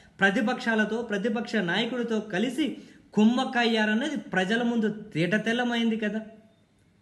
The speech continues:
మరి ఇవన్నీ ప్రజా కోర్టులో దోషులుగా నిలబడింది ఎవరు? సరే, గౌరవ న్యాయస్థానాల్లో ఎవరు దోషిగా నిలబడతారు, నిలబడతాయా లేదా అన్నది కాదు, ప్రజా కోర్టులో ultimately ఏం జరిగింది?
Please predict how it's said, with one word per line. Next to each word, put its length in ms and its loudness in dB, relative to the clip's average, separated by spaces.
మరి 180 6
ఇవన్నీ 840 2
ప్రజా 300 4
కోర్టులో 480 0
దోషులుగా 540 0
నిలబడింది 480 0
ఎవరు? 240 -2
సరే, 380 2
గౌరవ 300 2
న్యాయస్థానాల్లో 760 0
ఎవరు 260 0
దోషిగా 380 -2
నిలబడతారు, 600 -2
నిలబడతాయా 680 2
లేదా 400 2
అన్నది 340 0
కాదు, 260 -2
ప్రజా 300 4
కోర్టులో 500 -2
ultimately 540 2
ఏం 180 4
జరిగింది? 500 0